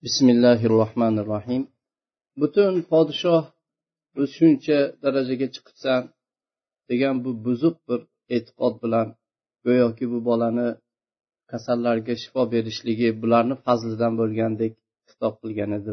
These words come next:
Bu bola unga javoban, "Inni la ashfi ahadan innama yashfillah", dedi. "Men hech narsa qilganim yo'q.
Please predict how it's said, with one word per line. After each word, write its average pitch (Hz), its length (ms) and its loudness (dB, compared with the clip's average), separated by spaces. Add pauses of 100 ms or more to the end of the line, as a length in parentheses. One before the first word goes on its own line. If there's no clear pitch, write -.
Bu 120 180 -4
bola 104 280 -4
unga 104 260 -8
javoban, 101 540 -4 (540)
"Inni 127 320 4
la 127 180 2 (100)
ashfi - 420 -8
ahadan 117 480 -2 (100)
innama 113 460 -2
yashfillah", 104 640 -10
dedi. - 240 -20 (580)
"Men 143 180 4
hech 170 260 -10
narsa 127 300 -2
qilganim 107 400 -6
yo'q. 107 180 -16